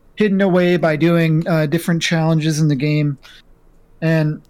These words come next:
and that stuff is pretty cool. Uh, that said, a-, and the aesthetics are cool.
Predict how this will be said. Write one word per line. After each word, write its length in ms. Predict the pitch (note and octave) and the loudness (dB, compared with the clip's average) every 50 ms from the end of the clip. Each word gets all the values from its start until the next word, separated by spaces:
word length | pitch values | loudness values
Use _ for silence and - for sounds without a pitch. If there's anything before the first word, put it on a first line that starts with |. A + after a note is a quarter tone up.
| _ - _ - - - - | _ -20 _ -20 -20 -12 -4
and 80 | - F3+ | 0 2
that 120 | G3+ B3+ A#3 | 2 2 0
stuff 220 | - - C#4+ - | 0 -2 -2 -2
is 160 | C4+ A#3 G#3+ | -2 -2 -4
pretty 240 | - - - F#3+ E3 | -2 -2 0 0 0
cool. 480 | E3 - - F3 D3+ C#3+ D3 E3 F3 - _ _ - - - - - - - - | -2 -4 -2 -2 -2 0 -2 -4 -6 -8 _ _ -20 -20 -20 -20 -20 -16 -6 -2
Uh, 340 | F3 F3+ F#3 F3+ F3 F3 F3 E3+ - _ _ - _ _ - _ _ _ _ _ _ _ - | 0 2 2 4 2 2 0 -4 -10 _ _ -20 _ _ -20 _ _ _ _ _ _ _ -6
that 340 | G#3 E3 G3+ A#3 C#4+ C4 G3 | -2 0 0 0 0 -2 -6
said, 640 | - - - - B3 A#3+ F3+ E3 D3+ D3+ D#3+ E3+ - - - - _ - - _ - | -8 -6 -2 0 2 2 2 2 0 -2 -6 -8 -10 -14 -18 -20 _ -20 -18 _ -2
a-, 180 | G3 G#3 A3+ A#3+ | -2 0 2 2
and 140 | A3 A3+ | 2 4
the 80 | A#3 B3 | 4 4
aesthetics 480 | A#3+ - - A3 G3 F3+ F3+ F3 - - | 2 2 2 0 2 0 0 -2 -2 -6
are 60 | F3 | -4
cool. 440 | - - E3+ D#3+ D3 D3+ E3 E3+ | -2 -2 -2 -2 -2 -2 -4 -8